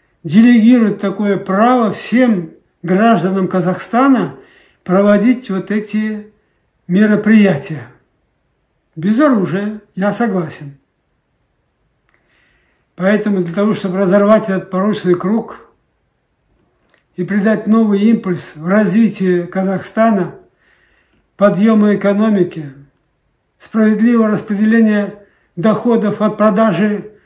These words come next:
полезных ископаемых, которые узурпировал сегодня Нурсултан Назарбаев и еже с ним, и успел прислониться к ней Токаев,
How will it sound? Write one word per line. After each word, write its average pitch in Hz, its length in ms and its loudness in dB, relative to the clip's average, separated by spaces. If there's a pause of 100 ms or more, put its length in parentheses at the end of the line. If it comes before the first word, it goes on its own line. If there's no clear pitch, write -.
(360)
полезных 214 560 0
ископаемых, 220 720 0
которые 214 360 -2
узурпировал 202 680 0
сегодня 202 380 -4
Нурсултан 208 520 -2
Назарбаев 202 720 0
и 185 140 -6
еже 202 340 0
с - 140 -6
ним, 202 420 2 (960)
и 185 100 -2
успел 214 400 0
прислониться 214 640 0
к - 80 -20
ней 208 420 -2 (260)
Токаев, 220 560 2